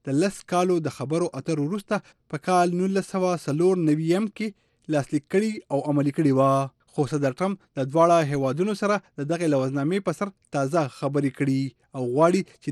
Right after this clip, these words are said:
دغه معاهده هم د نوي شرطونو سره د یو ایس مکسیکو،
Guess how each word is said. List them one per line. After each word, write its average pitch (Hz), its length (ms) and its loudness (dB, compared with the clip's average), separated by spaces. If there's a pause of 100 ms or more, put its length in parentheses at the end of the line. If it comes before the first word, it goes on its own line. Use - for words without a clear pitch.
دغه 143 260 0
معاهده 131 420 0
هم 220 80 0 (300)
د 139 100 0
نوي 190 300 0
شرطونو 196 420 -2
سره 202 160 0 (260)
د 139 80 -2 (120)
یو 185 240 -2
ایس 196 120 -2 (200)
مکسیکو، 196 640 -4